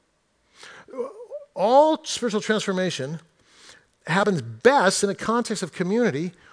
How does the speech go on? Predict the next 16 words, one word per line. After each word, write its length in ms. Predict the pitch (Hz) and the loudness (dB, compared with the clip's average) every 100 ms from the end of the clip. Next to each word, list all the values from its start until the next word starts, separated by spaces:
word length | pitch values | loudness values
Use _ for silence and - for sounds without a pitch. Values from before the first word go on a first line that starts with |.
| - - | -8 0
where 160 | 196 | 2
we 160 | 196 190 175 247 - - | 2 -2 -6 -18 -14 -6
kind 140 | 196 | -4
of 100 | 151 | -4
declare 440 | 180 - 196 202 | -6 -4 -2 0
our 120 | 190 180 | 0 -4
intent 560 | 156 - 131 - - _ _ _ _ | -6 -8 -8 -10 -18 _ _ _ _
to 140 | - | -8
one 200 | 165 170 | -4 -2
another, 440 | 165 135 117 123 139 _ _ _ _ - _ - | -2 -4 -6 -10 -14 _ _ _ _ -20 _ -8
and 340 | 147 139 - - _ - 143 117 | -4 -4 -8 -18 _ -20 -14 -4
that's 380 | 156 160 - | -2 -2 -4
what 140 | 156 139 | -8 -8
keeps 180 | 131 131 | -10 -12
us 120 | - | -14
going. 340 | 123 143 - | -16 -18 -20